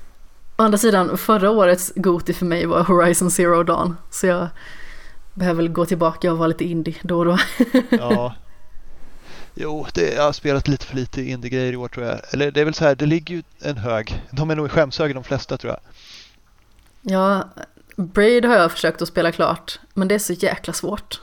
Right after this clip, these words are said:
Speaker 2: Ja, det var för svårt för mig. Jag gillar och jag gillar idén, men det var för svårt.
Speaker 1: Jag började spela det ihop med en kompis. Han, eh,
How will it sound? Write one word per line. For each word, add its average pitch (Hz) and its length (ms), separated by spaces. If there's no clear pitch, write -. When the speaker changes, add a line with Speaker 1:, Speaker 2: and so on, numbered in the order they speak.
Speaker 2:
Ja, 87 140
det 58 100
var - 120
för 120 260
svårt 120 320
för 123 100
mig. 113 260
Jag 127 140
gillar 131 340
och 131 60
jag 127 80
gillar 123 220
idén, 117 420
men 107 140
det 117 80
var 113 160
för - 300
svårt. - 480
Speaker 1:
Jag 202 260
började 208 460
spela 180 360
det 170 80
ihop 170 260
med 160 200
en 160 120
kompis. 165 680
Han, 185 400
eh, 170 120